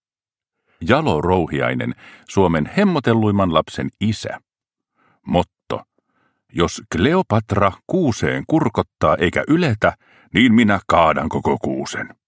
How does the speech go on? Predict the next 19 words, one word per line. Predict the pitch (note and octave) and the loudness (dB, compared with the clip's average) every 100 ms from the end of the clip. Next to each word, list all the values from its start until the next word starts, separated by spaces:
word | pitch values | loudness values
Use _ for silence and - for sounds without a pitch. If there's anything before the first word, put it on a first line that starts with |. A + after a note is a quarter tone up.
| _ _ _ _ _ _ _ _ _ _ _ _ _ _ G#2+ | _ _ _ _ _ _ _ _ _ _ _ _ _ _ -2
Truba | A2 D#3+ C3 A2 F#2 | 0 2 0 -2 0
Duurinen, | E3 G2 C#2+ C2+ C#2 C2 - _ _ | 2 2 0 -2 -4 -4 -10 _ _
huvipuiston | - D#3+ A#2+ D#2 - D#2+ | 2 2 2 -2 -2 0
johtaja. | F2+ E2+ - - - - _ _ _ _ _ | 0 0 -4 -10 -10 -14 _ _ _ _ _
Motto: | D2 G2 - _ G#1 - _ - - - | 0 0 -2 _ -12 -12 _ -20 -16 -2
"Jos | E2+ - | -2 0
ei | C#2 C2 | -6 -2
asiakasta | - A#2+ C#3+ B2+ C3 - D2+ | 0 2 0 0 -2 -2 -2
helluntaina, | - D#2 F2 G2+ F2+ F#2+ F#2 F#2 - - - _ _ | 0 0 2 0 2 2 2 0 -2 -14 -20 _ _
niin | D#3 D#3 A#2+ | 0 0 2
todennäköisesti | G2+ D2+ D#2 - - D3 - | 2 2 0 0 0 -2 -4
huvipuisto | C3+ C#3+ - C#3 - - | 0 0 0 -2 0 0
on | D3 | 2
ollut | G3 G#3 - | 2 0 -2
kiinni." | - - A2+ G2+ - _ _ _ _ _ _ _ _ _ _ _ _ | -4 -4 -6 -10 -14 _ _ _ _ _ _ _ _ _ _ _ _
Mokapala. | D#2+ D#3+ - F#2+ - C2 G1+ - - _ _ _ _ _ _ _ | 0 0 4 2 2 -4 -4 -10 -12 _ _ _ _ _ _ _
Suomen | - G2 F#2 E2+ E2 | -6 0 2 2 0
suosituin | - C3 D#3+ - G#2+ B2 G#2+ E2 | -2 0 0 0 0 2 2 2
leivos | E2 D#2 E2 - | 0 0 -2 -4